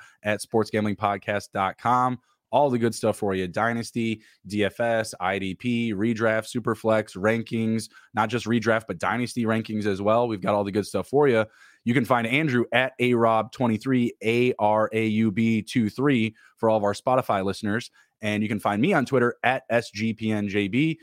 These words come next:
Uh, also go follow us on Twitter at S G P N Fantasy Football. Take care. Be well. Be good.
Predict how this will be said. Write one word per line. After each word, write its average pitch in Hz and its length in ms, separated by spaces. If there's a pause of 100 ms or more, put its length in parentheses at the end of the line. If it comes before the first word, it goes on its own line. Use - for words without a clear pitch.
(260)
Uh, 104 120
also 120 240
go 120 140
follow 120 260
us 113 120
on 113 160
Twitter 117 340
at 110 240 (140)
S 104 160
G 107 160
P 104 160
N 101 100
Fantasy 95 420
Football. 85 460 (380)
Take 117 180
care. 135 320
Be 104 120
well. 117 200
Be 123 140
good. 143 260